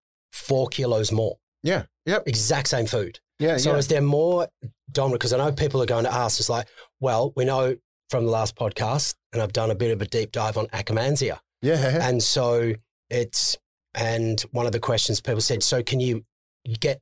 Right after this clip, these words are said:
Speaker 1: Akkermansia and, and eat it?" And I looked it up and I, there's
Speaker 2: <laughs>
Speaker 1: this pomegranate powder, and you
Speaker 2: Yeah.
Speaker 1: think, "Okay, how much is, is this real, or is it gonna work?" Or
Speaker 2: Yeah.
Speaker 1: so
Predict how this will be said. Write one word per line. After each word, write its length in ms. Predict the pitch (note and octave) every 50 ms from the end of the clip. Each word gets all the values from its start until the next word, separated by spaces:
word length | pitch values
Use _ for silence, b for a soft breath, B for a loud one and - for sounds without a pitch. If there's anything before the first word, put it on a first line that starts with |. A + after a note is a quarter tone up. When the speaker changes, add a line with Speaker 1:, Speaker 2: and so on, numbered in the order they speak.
| _ _ _
Speaker 1:
Akkermansia 720 | A#2 A#2 - - A#2+ B2 F3 A3+ B3 A3 D3 C3 A2+ A2 - -
and, 280 | A#2+ A#2 A2 G#2+ A2 -
and 140 | - A#2 A#2 -
eat 140 | F3 F#3+ G#3 C#3
it?" 140 | G#2 - - _ _ _ _
And 140 | - A#2+ A#2
I 60 | A2+
looked 260 | A2+ A2+ A2+ G#2+ -
it 100 | A#2 G#2+
up 200 | A2 A2 A2 -
and 80 | A2 A2
I, 180 | G#2+ G#2+ G#2+ - _ _ _ _ _ _
there's 280 | - A2 A2 - - E2
Speaker 2:
<laughs> 80 | C3+
Speaker 1:
this 120 | A#2 - G#2+
pomegranate 760 | - - - C3 A#2 A#2+ A2+ G#2+ A#2 A2+ G#2+ G#2+ A#2 A2+ -
powder, 360 | - - D3+ D#3+ D#3+ C#3 A#2+
and 140 | A2+ G#2 A2
you 120 | A2+ A2+
Speaker 2:
Yeah. 80 | B2 A#2+
Speaker 1:
think, 260 | A#2 A2 G#2+ G#2 B B B B B B B B _
"Okay, 400 | - C#3+ C3+ - G#2 D#2+ G#2 - - _ _ _ _ _ _ _ _ _ _ _ _ _ - -
how 140 | - C3
much 300 | A#2+ A#2 A2+ A2+ - - -
is, 440 | A#2+ A2 G#2+ G2+ - - - - - _ _ _ _ _ _
is 160 | - A#2+ A2 A2
this 240 | B2+ A#2 G2+ - A#2+
real, 340 | A#2+ B2+ C#3+ D#3 D#3 D3 B2+
or 420 | A#2 A2+ A2+ A2+ A2 G#2+ A2 A2 - -
is 140 | - G#2 -
it 60 | G#2+
gonna 220 | A#2+ A2 G#2 G#2+
work?" 460 | G#2 B2 D#3 D#3+ D#3 D#3 D3 C#3 - -
Or 300 | A2+ G#2+ G#2+ G2+ G2 - -
Speaker 2:
Yeah. 220 | A2 D3 F#3 F3+
Speaker 1:
so 320 | - - C#3 B2 A#2 A#2+